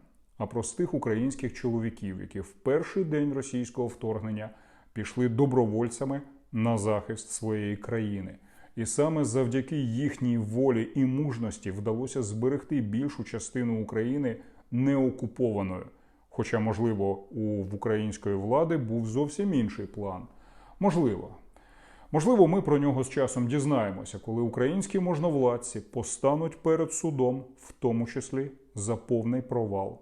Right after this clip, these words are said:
підготовки до війни з Росією. Що ви думаєте, друзі, про цю поведінку української влади чотири роки тому? Це була їхня тупість чи спланована диверсія зі здачі України росіянам?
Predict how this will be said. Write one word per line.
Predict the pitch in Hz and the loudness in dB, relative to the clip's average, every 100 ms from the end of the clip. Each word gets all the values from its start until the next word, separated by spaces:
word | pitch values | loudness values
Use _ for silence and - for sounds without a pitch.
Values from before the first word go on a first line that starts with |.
| - | -8
підготовки | 113 92 107 107 104 - 117 113 _ | -6 -4 -4 -4 -6 -6 -12 -12 _
до | 98 98 | -6 -4
війни | 98 95 92 | -2 -2 -4
з | 87 | -6
Росією. | 92 - - 95 95 - - _ _ _ _ _ - - - - - - _ _ | -10 -10 -10 -10 -10 -14 -18 _ _ _ _ _ -20 -20 -20 -20 -20 -20 _ _
Що | - 254 | -4 4
ви | 226 | 6
думаєте, | 170 165 131 131 | 6 6 4 4
друзі, | 135 156 123 | 0 2 0
про | 117 120 | 0 -2
цю | - | 0
поведінку | 143 135 123 156 143 127 | 0 2 2 0 0 0
української | 120 127 127 - 123 | 2 2 0 0 0
влади | 117 127 135 117 | 2 4 4 2
чотири | - 117 123 117 | -4 -2 0 2
роки | 117 113 120 | 0 0 -2
тому? | - 120 110 104 101 - - | 0 0 0 -2 -6 -14 -6
Це | - | 0
була | 151 160 175 | 2 2 2
їхня | 185 185 196 190 | 2 0 0 -2
тупість | - 247 254 127 107 - - - | 0 2 2 0 -4 -6 -18 -18
чи | - 170 | -6 -2
спланована | 175 - - 160 196 196 131 110 107 | -2 -4 -4 0 2 2 2 2 0
диверсія | 101 110 131 165 208 185 - 107 | 0 2 4 4 2 0 -2 -2
зі | 98 110 | 0 0
здачі | 131 113 139 143 - | 0 0 0 0 -2
України | 113 107 117 123 123 107 | -2 -2 -2 0 0 -2
росіянам? | 104 104 123 117 104 - | -4 -6 -4 -2 -2 -6